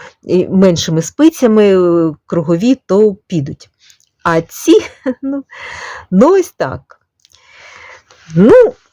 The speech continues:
просування є, в'яжу тільки прохолодними вечорами, або от сьогодні,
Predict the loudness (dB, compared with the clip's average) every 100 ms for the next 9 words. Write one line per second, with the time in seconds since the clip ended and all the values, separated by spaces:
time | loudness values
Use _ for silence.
0 | _ -4 -4 -4 -2 -2 -2 -4 -4 -2
1 | 0 0 2 2 2 0 -2 -4 -6 -6
2 | -6 -2 -2 0 0 0 0 -4 -2 -2
3 | -2 -2 -2 -2 -2 -4 0 0 0 -4
4 | -4 -2 -2 -2